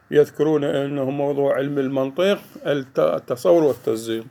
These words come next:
كله في الأمور التصورية والأمور التصديقية. ما يدور البحث حوله يعب-، يعبر عنه بموضوع ذلك العلم. خب، موضوع علم النحو ما هو؟ الكلمة والكلام.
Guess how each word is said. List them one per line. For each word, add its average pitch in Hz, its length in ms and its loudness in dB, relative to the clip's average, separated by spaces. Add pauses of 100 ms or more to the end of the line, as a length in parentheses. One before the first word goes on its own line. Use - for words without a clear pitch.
(360)
كله 208 260 0
في 170 120 -2
الأمور 160 260 -2
التصورية 156 540 -4
والأمور 151 300 -2
التصديقية. 117 760 -4
ما 131 240 -2
يدور 143 320 0
البحث 165 320 -2
حوله 170 380 -2
يعب-، 151 500 0
يعبر 139 420 -4
عنه 190 320 -4 (360)
بموضوع 156 720 2
ذلك 139 420 0
العلم. 117 920 -4 (180)
خب، 180 300 0 (300)
موضوع 175 400 2
علم 175 360 0
النحو 170 960 0
ما 208 120 -2
هو؟ 233 220 0
الكلمة 165 580 -2
والكلام. 110 720 -4